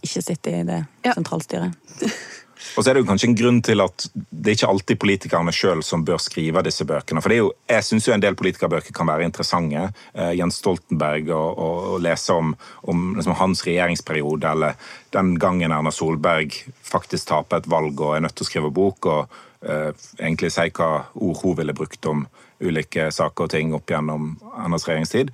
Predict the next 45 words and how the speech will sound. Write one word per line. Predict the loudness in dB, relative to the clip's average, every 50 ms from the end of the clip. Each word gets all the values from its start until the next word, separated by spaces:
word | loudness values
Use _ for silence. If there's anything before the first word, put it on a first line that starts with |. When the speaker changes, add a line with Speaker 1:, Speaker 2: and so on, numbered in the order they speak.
| -4 -2
Speaker 2:
Mm. | 0 0 2
Speaker 3:
Det | 0 2
kan | 2 4
være | 4 4 4 4
veldig | 4 2 2
interessant | 0 0 -2 0 0 2 0 0 0 0
sånn | -2 0
for | 0 -4 -4
ettertid. | -2 -4 -4 -2 -2 -4 -4
Det | -4 -2
kommer | 0 2 2 2
en | 2
bok | 0 0 0 0
om | 0
Martin | 0 0 0 -2 -4 -4
Kolberg | -4 -2 -2 0 0 0 0 0 0 0 0 -2
ut, | -2 -4 -4 _ -12 -16 -16 -16 -20 -20 -20 -14 -8 -4
eh, | -2 0
vel | 0 -2 0
senere | 0 0 2 2 2 2 2
i | 0
år, | 2 2 2 4 2 2 0
som, | 0 0 0 0 0 -2
som | 0 0 0
jeg | 0
tror | 0 -2 0 0
blir | 0
interessant, | -2 -2 -2 0 2 2 4 4 2 0
fordi | 0 0 2 2
at | 2 2
han | 2 2 4
er | 2 2 0 0
en, | -2 -4 -8 -10 -18 -20 -20 -16 -12
liksom, | -4 -2 0 0 0 -2 -6 _ _ _ _ _ -4
veldig, | -2 0 0 2 2 2 2 2 2 0 0 -4 -8 _ _ _ _ _ -8
eh, | -6 -6 -6
spesiell | -6 -8 -6 -6 -4 0 2 2 2 0
type | -2 -4 -6 -4 -4 -4
karakter | -6 -4 -2 -2 -4 -4 -2 -2 -2 0 0 -2
i | -4
norsk | -6 -8 -10
politikk, | -12 -10 -6 -4 -6 -6 -4 -4
da. | -2
Speaker 2:
Mm. | -2 -2 -4 -6 -12 -18 -18 -16 -6 2
Speaker 3:
Men | 4 4 6 6 4